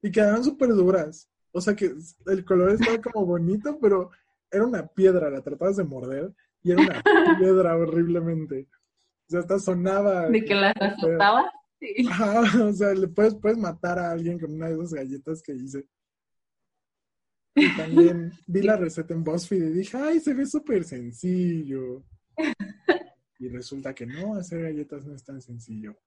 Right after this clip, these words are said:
Speaker 2: Así me pasa, te juro, así me pasa de que, no sé, son, no sé, como tutoriales que duran como diez segundos y tú dices de que, "¿cuánto me puedo tardar yo?". Y no salen. De que, ¿has visto los deditos de queso que son como empanizados en Cheetos Flaming Hot?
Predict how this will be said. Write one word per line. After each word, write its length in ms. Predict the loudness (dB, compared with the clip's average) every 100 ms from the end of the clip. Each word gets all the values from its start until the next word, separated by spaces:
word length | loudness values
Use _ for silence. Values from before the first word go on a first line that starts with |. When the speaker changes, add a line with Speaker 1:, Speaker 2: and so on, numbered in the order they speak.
| _ _ _ _ _ _ _ _ _ _
Speaker 2:
Así 240 | -4 -2 -2
me 140 | -4
pasa, 380 | -4 -4 -6 -6
te 140 | -8
juro, 280 | -2 0 0
así 160 | 0 -2
me 120 | -2
pasa 240 | 0 2
de 180 | 4 2
que, 300 | 0 2 2
no 120 | 0 0
sé, 220 | 0 2
son, 320 | 2 0 -2 _ -4
no 200 | -2 0
sé, 120 | 0
como 220 | -2 -4 -6
tutoriales 680 | -2 0 2 0 0 -4
que 100 | -2
duran 180 | 0 2
como 200 | 0 -2
diez 200 | -2 -2
segundos 400 | -2 0 2 0
y 80 | -2
tú 80 | -6
dices 200 | -4 -4
de 160 | -4 -4
que, 240 | -4 -6 _ _ _
"¿cuánto 280 | 0 2 2
me 120 | 0
puedo 300 | 2 0 2
tardar 420 | 2 2 2 2
yo?". 240 | 0 -4 -6 _ _ _ _ _ -4
Y 100 | 0
no 140 | 0
salen. 380 | 0 0 0 0 -2
De 160 | -2
que, 120 | 2 2
¿has 140 | 2
visto 220 | -2 0
los 200 | 2 2
deditos 420 | -2 -4 -4 -6 -6
de 140 | -8
queso 240 | -10 -16 -20 -16
que 60 |
son 180 | -10 -8
como 220 | -6 -6
empanizados 600 | -6 -6 -6 -6 -6 -6
en 340 | -4 -4 -2 -6
Cheetos 280 | -6 -6 -4
Flaming 340 | -4 -4 -6 -6
Hot? 180 | -8